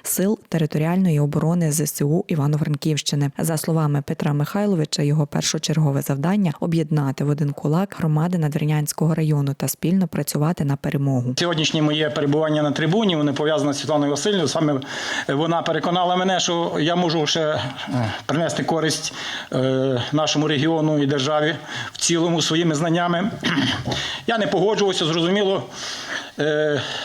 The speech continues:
Speaker 2: були на то певні обставини. Розумію, що я людина стороння, мається на увазі не надвірнянська, але мені і з одної сторони буде краще. Я не маю тут родичів, не маю тут знайомих, в мене нема кумів, братів, сватів. Я буду суто робити справу, яка стосується держави.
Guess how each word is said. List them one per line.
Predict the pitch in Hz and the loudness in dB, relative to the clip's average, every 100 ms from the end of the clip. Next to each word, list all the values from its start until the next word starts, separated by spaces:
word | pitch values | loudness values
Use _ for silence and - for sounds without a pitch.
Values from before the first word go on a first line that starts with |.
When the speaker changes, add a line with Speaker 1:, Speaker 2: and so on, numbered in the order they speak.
| - - - | -10 -12 -4
Speaker 2:
були | 135 180 | 0 2
на | 170 160 | 2 0
то | 170 | -2
певні | 175 160 160 | 0 0 0
обставини. | - 214 220 214 202 175 | 0 0 0 2 0 2
Розумію, | 202 247 262 240 185 156 147 | 2 4 4 4 2 2 2
що | - 175 180 180 | 0 2 2 2
я | 180 220 | 2 2
людина | 208 196 196 185 156 123 98 - - | 2 2 2 2 2 -2 -6 -8 -6
стороння, | - 175 185 226 214 208 190 | -4 0 0 2 2 2 2
мається | 185 180 180 | 2 2 2
на | 170 | 2
увазі | 160 | 2
не | 156 170 | 2 2
надвірнянська, | 165 156 170 208 190 202 | 2 2 2 2 2 0
але | 175 190 | 2 2
мені | 220 233 220 | 4 4 2
і | 208 214 196 | 0 0 0
з | |
одної | 185 202 190 | 2 2 0
сторони | - 190 196 202 190 | 0 0 0 0 0
буде | 170 180 | 2 2
краще. | 185 185 156 - | 0 0 0 0
Я | 135 214 214 - - - - | 0 2 0 -2 -8 -8 -2
не | 170 | 0
маю | 202 196 165 | 2 2 0
тут | 143 | 0
родичів, | 185 226 196 185 185 | 0 0 0 2 2
не | 175 | 2
маю | 190 185 | 2 2
тут | - 143 | 0 0
знайомих, | 143 160 220 196 - | 2 2 2 0 0
в | |
мене | 175 165 | 0 2
нема | 165 160 | 2 2
кумів, | - 165 240 | 2 2 2
братів, | 170 165 202 196 | 2 0 0 0
сватів. | 156 147 240 202 | 0 0 2 4
Я | 175 | 2
буду | 180 175 | 2 0
суто | 226 202 | 0 0
робити | 170 156 180 156 | 0 0 0 -2
справу, | - 190 220 180 | 0 0 2 2
яка | - | 0
стосується | - - 190 175 165 | -2 0 2 2 2
держави. | 156 135 139 | 0 0 0